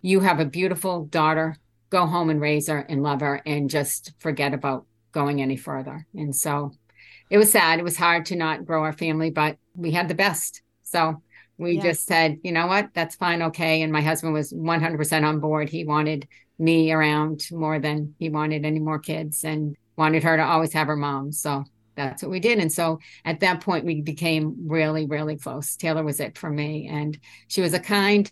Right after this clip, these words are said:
Speaker 1: sweet, smart, intellectually mature kid. She had a heart of gold from a very early age. Always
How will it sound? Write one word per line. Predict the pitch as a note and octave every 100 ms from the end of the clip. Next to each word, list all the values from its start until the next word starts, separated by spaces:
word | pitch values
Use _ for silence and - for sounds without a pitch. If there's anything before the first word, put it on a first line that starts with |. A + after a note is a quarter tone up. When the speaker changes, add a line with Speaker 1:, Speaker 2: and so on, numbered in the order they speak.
| _
Speaker 1:
sweet, | - - F#3+ F#3+ G3 G3 - _ -
smart, | - - F#3 E3+ E3+ - _ _ _
intellectually | G3+ G3+ F#3+ F#3 F#3 - F3+ F3
mature | E3+ E3 - E3+ D#3+
kid. | - D3+ D3 G3 - A3
She | G#3
had | F#3
a | E3
heart | F#3+ G3+
of | E3+
gold | F3 E3+
from | E3
a | D#3+
very | D#3 D#3+ D#3+
early | C#3+ D#3 D#3 D3+
age. | D3+ -
Always | F3 E3+ F3 D#3